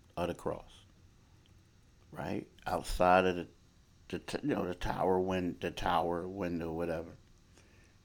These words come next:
And then they jumped to their death. And that really hit home. You know, it just, it just touched me. Um, you know, I remember that day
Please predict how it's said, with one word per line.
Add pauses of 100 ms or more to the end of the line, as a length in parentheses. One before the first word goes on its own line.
(140)
And
then
they
jumped (1080)
to
their
death. (2000)
And
that
really
hit
home. (720)
You
know,
it
just,
it
just
touched
me. (160)
Um, (800)
you
know, (760)
I
remember
that
day